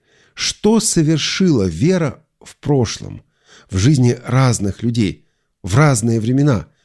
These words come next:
в различных обстоятельствах, во всех общественных слоях?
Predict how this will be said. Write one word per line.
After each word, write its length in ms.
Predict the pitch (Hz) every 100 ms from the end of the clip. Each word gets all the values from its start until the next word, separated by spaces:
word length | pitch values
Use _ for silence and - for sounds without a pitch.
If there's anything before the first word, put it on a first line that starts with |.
| _ _ _
в 100 | -
различных 720 | 156 127 127 135 - 160 151
обстоятельствах, 880 | - 113 - 202 135 80 - 64 - _ - _
во 360 | - 131 127 -
всех 500 | - - - 202 -
общественных 640 | 110 - 156 139 - 120 117
слоях? 520 | 131 160 123 85